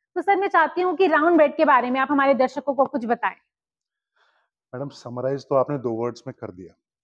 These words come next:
Speaker 2: रीगल फर्नीचर और पिनाकल। देखिए, राउंड बेड के बाद लग्जरी फर्नीचर में और कोई चीज नहीं होती।
Speaker 1: हम्म।
Speaker 2: और इस तरह के राउंड बेड जो आप देख रहे हैं,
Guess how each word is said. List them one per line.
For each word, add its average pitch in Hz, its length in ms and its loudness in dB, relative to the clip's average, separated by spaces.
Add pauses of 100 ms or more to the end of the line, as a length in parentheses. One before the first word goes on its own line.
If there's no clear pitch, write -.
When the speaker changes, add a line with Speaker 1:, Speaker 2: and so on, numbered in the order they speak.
(220)
Speaker 2:
रीगल 123 280 -10
फर्नीचर 113 720 -16 (260)
और 120 80 -16 (120)
पिनाकल। 110 400 -16 (440)
देखिए, 131 200 -12
राउंड 123 420 -6
बेड 131 200 -6
के 135 160 -6
बाद 120 320 -12 (100)
लग्जरी 123 320 -10
फर्नीचर 110 440 -16
में 120 140 -16 (100)
और 123 120 -10
कोई 117 160 -12
चीज 123 260 -16
नहीं 113 280 -14
होती। - 280 -20 (240)
Speaker 1:
हम्म। 208 180 -6 (320)
Speaker 2:
और - 300 -4
इस 165 180 -12
तरह 180 180 -6
के 180 140 -6
राउंड 131 240 -8
बेड 123 100 -8
जो 123 100 -6
आप 113 100 -6
देख 104 300 -18
रहे 107 140 -18
हैं, 135 200 -20